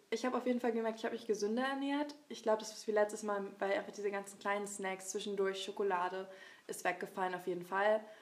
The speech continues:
Ähm, und ja, es ist schwierig. Ich glaub, ich könnte es besser machen. Aber es gibt halt manche Sachen, wie eben dieser Joghurt oder auf jeden Fall Butter, auf die man verzichten kann.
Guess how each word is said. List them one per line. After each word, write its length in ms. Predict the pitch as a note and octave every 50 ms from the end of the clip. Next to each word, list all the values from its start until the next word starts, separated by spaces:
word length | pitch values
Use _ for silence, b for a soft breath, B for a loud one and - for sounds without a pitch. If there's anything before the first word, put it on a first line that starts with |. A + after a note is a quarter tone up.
| B B B B B _ -
Ähm, 520 | G#3 G3+ G3+ G3+ G3 G3 G3 G3 F#3+ F#3 - - - - _ _ _ _ _ -
und 340 | A3 A3+ A3 A3 G#3 G#3+ - - -
ja, 160 | G3+ G3 F#3+
es 100 | F#3+ -
ist 160 | F#3+ - -
schwierig. 480 | - - G3+ G#3+ - C4 C4+ C4+ C4 C4+ -
Ich 120 | G#3 -
glaub, 180 | - A3+ A3+ A3+
ich 80 | -
könnte 160 | - B3 A3+ A3
es 60 | A3+
besser 260 | G3+ G3+ - G#3+ G#3
machen. 340 | G#3 G3+ G#3 G#3 A3 G#3+ G#3+ -
Aber 180 | - A3+ A#3 C4+
es 80 | C4+ -
gibt 140 | - D4+ -
halt 140 | C#4+ C4+ C#4 - - - -
manche 320 | - G#3 G3+ A3+ - D4+
Sachen, 340 | C#4+ D4 D4 C#4+ D4 D#4 C#4
wie 60 | A#3
eben 140 | A3+ G#3+ G#3+
dieser 200 | G#3+ G#3 G#3 G3+
Joghurt 460 | G3 G3 F#3+ G3 G3 B3+ B3+ C4 B3+ -
oder 320 | G#3+ G#3 G3+ G3+ G#3 - -
auf 80 | - -
jeden 160 | A#3 A3+ A3
Fall 100 | G#3 F#3+
Butter, 480 | F3 - G3 G3 - C4 C4+ C#4+ D4+ D4 B B B B B B B B B B -
auf 160 | - G#3 -
die 80 | - B3
man 160 | B3 B3 B3
verzichten 480 | B3 B3+ B3+ - D#4 D4 - - G#3 F#3
kann. 320 | - - F#3 F3+ F#3